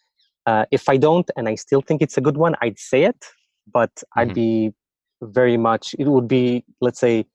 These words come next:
Speaker 1: at the end of the food chain. You know, I would say, "I don't have experience with this. I think this and this and this."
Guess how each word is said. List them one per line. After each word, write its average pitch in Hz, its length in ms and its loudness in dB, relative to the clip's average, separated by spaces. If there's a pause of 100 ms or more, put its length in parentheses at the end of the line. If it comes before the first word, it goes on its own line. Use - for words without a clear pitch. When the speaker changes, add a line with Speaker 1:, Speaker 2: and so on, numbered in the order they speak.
(480)
Speaker 1:
at 117 100 -2
the 139 140 4
end 151 100 4
of 143 100 2
the 127 80 2
food 143 220 0
chain. 95 400 -4
You 127 140 0
know, 127 140 4
I 110 100 4
would 113 160 2
say, 127 400 4
"I 120 240 4
don't 135 200 2
have 123 140 -2
experience 131 400 -2
with 127 120 0
this. 151 200 2
I 110 80 -2
think 135 260 -2
this 127 200 -2
and 113 80 -2
this 117 180 -4
and 117 100 -4
this." - 360 -6